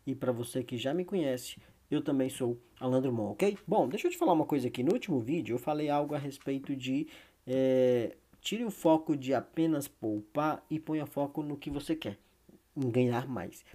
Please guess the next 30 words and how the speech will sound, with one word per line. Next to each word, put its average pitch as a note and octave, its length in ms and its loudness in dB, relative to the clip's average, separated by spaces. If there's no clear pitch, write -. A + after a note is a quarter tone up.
Por D#3+ 100 0
exemplo, A#2+ 260 -2
as A#2 80 -12
pessoas D#3 300 -8
querem F3+ 260 0
ficar F3 220 -8
ricas, C#3 480 -4
querem E3 260 -2
ganhar D#3+ 220 -2
mais D3+ 180 -4
dinheiro, C3 400 -2
mas C#3 340 -6
poupando E3+ 720 0
isso D#3 220 -2
não D#3+ 120 4
vai B2+ 160 0
acontecer, G#2 540 -10
entendeu? A2+ 260 -6
Você A#2+ 160 -4
tem B2 180 -4
que B2+ 120 -12
fazer B2 340 -2
o C3+ 60 -2
dinheiro B2+ 440 0
entrar D3 520 0
e B2+ 60 -2
não C3+ 180 2
deixar D#3+ 520 2
de G2+ 80 -12
sair E3 300 -10